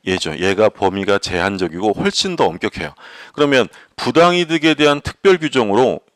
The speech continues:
얘는 원상회복을 하라고 정해놨어요. 그러니까 차이점 뭐가 있냐면, 자, 갑과 을이 부동산의 매매 계약을 해서 얘가 소유권을 넘겨주고 대금을 줬어요. 그럼 둘 다 선의임을 전제로 할 때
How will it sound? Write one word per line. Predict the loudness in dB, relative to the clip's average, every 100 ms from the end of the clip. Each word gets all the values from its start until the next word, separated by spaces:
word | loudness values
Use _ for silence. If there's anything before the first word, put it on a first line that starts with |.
| 0
얘는 | 2 2 -2 -8 _ -4
원상회복을 | -2 -2 -2 -2 0 0 2 0
하라고 | 2 0 0 -2
정해놨어요. | -4 -4 -4 -6 -12 -20 _ _
그러니까 | -12 -8
차이점 | 0 0 2 2
뭐가 | 4 2
있냐면, | 2 2 0 -2 -2 -10 _ _ _ -20 -20 _
자, | -2 -2
갑과 | -2 -4 2 4 4
을이 | 4 -2 -6 -12 _ _ _ -20 _ _ _ _ _ -20 -20 _ -20 -20 -20 -12
부동산의 | -2 0 0 0 0 2 2
매매 | 2 0 2 2
계약을 | 2 2 0
해서 | -2 -4 -4 -6
얘가 | -2 -2
소유권을 | -2 -2 -2 -2 0 0 0
넘겨주고 | -2 -2 -4 -4 0 0 -2 _ _ _ _ _ _
대금을 | -2 0 0 -2
줬어요. | -4 -6 -8 -12 _ _ -20 _ -20 _ -20 _ _ _ _ -20 -20 -18
그럼 | -8 -6
둘 | 2 4
다 | 6 4 4 0
선의임을 | 0 0 2 2 2 2
전제로 | 0 2 2
할 | 0
때 | -2 -4